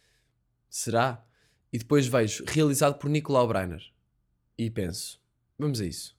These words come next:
Carreguei e comecei a ver. Pá, só vi para aí vinte minutos e agora vi mais uma beca. Tipo, agora liguei, estava isso na Netflix e eu pensei, "Ei, já, eu estou com a cabeça meio à toa hoje para,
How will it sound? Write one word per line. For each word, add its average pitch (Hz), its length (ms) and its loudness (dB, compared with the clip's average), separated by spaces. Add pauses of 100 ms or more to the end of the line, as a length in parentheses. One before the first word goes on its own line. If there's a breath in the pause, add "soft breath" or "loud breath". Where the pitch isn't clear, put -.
Carreguei 147 500 0 (720 soft breath)
e 143 60 -2
comecei 185 360 4
a 185 40 6
ver. 170 300 2
Pá, 139 280 4
só 139 180 0
vi 135 120 -2
para 139 140 2
aí 135 420 4
vinte 139 220 0
minutos 143 580 0 (1300)
e 113 180 0
agora 131 300 6
vi 127 260 2
mais 139 240 6
uma 147 140 4
beca. 117 380 0 (160)
Tipo, - 180 -8
agora 123 220 4
liguei, 127 360 4
estava 131 320 2
isso 135 420 -2
na 123 100 -4
Netflix 123 460 -2
e - 40 -2
eu 123 60 -2
pensei, 123 320 -4
"Ei, 110 340 -2 (920)
já, 101 240 -2 (240)
eu 110 80 -4
estou 117 160 -2
com 127 100 0
a 123 60 0
cabeça 123 440 0
meio 123 300 4
à 120 60 4
toa 123 320 2
hoje 117 300 0
para, 110 440 -4